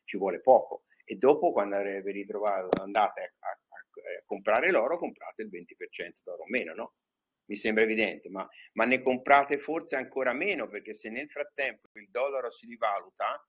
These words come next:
ne comprate ancora meno d'oro, oppure il dollaro si apprezza meglio, ne comprate ancora meno. Quindi, siccome l'oro è ancora un prezzo buono, cinquantasei, cinquantasette, è un prezzo buono,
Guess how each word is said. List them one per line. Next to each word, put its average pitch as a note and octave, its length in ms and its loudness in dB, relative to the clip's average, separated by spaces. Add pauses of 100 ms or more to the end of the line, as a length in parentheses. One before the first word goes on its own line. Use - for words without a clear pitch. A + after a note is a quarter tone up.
(320)
ne B2+ 100 -10
comprate A2+ 400 -2
ancora G2+ 300 -4
meno C3 240 -4
d'oro, F#2 300 -8
oppure C3+ 760 -2
il A#2 160 -8
dollaro B2+ 340 2
si - 140 -6
apprezza A#2 600 -2
meglio, F#2+ 600 -10 (180)
ne G#2+ 120 -12
comprate F#2 320 -12
ancora E2 260 -14
meno. A2+ 380 -2 (420)
Quindi, A#2 260 -4
siccome D3+ 500 -2
l'oro C3 260 0
è - 20 0
ancora A2 360 -4
un G#2+ 120 -8
prezzo A#2 400 -6
buono, G#2+ 440 -2
cinquantasei, G2+ 840 -6
cinquantasette, F#2+ 1040 -4 (100)
è A#2+ 160 2
un A#2 180 -2
prezzo A2 360 -6
buono, G#2 560 -6